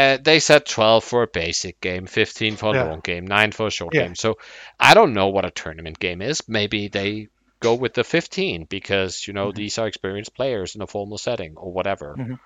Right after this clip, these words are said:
Speaker 2: Yeah.
Speaker 1: Uh, so, I mean, we're just gonna have to wait and see, and
Speaker 2: Mm-hmm.
Speaker 1: then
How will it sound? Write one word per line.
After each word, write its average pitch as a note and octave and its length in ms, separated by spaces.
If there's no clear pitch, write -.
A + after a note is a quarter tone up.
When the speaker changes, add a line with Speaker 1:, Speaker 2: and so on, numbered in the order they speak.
Speaker 2:
Yeah. G#2 180
Speaker 1:
Uh, F2 280
so, G#2 420
I G#2+ 80
mean, G#2 280
we're A#2 120
just E3+ 240
gonna A2 160
have G2 240
to G2 100
wait F#2+ 240
and - 100
see, G#2+ 560
and F#2 460
Speaker 2:
Mm-hmm. G2+ 240
Speaker 1:
then B2 440